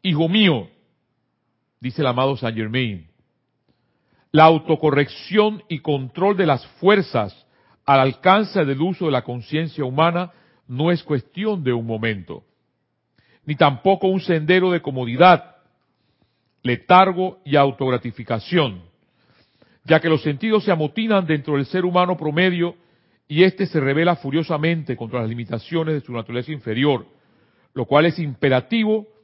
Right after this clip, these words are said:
si es que habrá de gobernar apropiadamente estas fuerzas dentro de sí, especialmente en sus sentimientos,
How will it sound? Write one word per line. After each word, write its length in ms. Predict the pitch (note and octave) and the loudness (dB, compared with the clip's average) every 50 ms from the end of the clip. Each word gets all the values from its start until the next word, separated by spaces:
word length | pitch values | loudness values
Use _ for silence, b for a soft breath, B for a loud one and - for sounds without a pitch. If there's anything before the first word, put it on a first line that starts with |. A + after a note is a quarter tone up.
| _ _ _ _ _ _ _ | _ _ _ _ _ _ _
si 300 | - - - D#3+ F#3 G3 | -20 -12 -2 4 6 6
es 160 | G#3+ - - | 6 4 2
que 160 | - D#3+ D#3+ | -2 0 2
habrá 240 | C#3+ C#3 D3 D3+ E3 | 2 4 4 4 2
de 80 | F3 D#3+ | 2 0
gobernar 500 | D3 C3+ B2+ A#2+ A#2 C3 C#3 D3 D3+ - | 0 0 -2 -2 -2 -2 0 -2 0 -2
apropiadamente 720 | - C3 - - A#2 - C3+ C3+ C#3+ C#3 C#3 C#3 C#3+ C3+ D3+ | -4 -6 -6 -6 -8 -4 0 0 0 0 0 -4 -4 -6 -8
estas 260 | B2+ - B2 A2 A2 | -8 -6 -10 -10 -10
fuerzas 400 | - - D#3+ D#3+ D3 C3 D#3 A#2+ | -4 0 2 2 2 0 -4 -6
dentro 300 | A2+ A2 G#2 G2 G#2+ G#2+ | -6 -8 -8 -10 -10 -8
de 100 | G#2 G#2+ | -8 -8
sí, 380 | - - D#3 D#3+ C3+ G#2+ - _ _ _ _ _ _ _ _ _ b b b b b b b | -8 -6 -6 -6 -6 -6 -10 _ _ _ _ _ _ _ _ _ b b b b b b b
especialmente 800 | - D3 - - C#3 - - F3 E3+ E3+ F3 F3+ F#3 E3+ - F#3+ | -6 -4 -2 -2 -4 0 2 2 2 2 0 -2 -2 -2 -2 -2
en 80 | F3 E3 | -2 -2
sus 160 | - C#3+ - | -4 -8 -6
sentimientos, 840 | - C3 C3 A2 - A#2+ A#2+ C#3+ E3+ G3 G#3 G3 F3+ - G#3 G#3 | -6 -6 -6 -6 -10 -10 -4 0 2 2 2 2 0 -4 -6 -6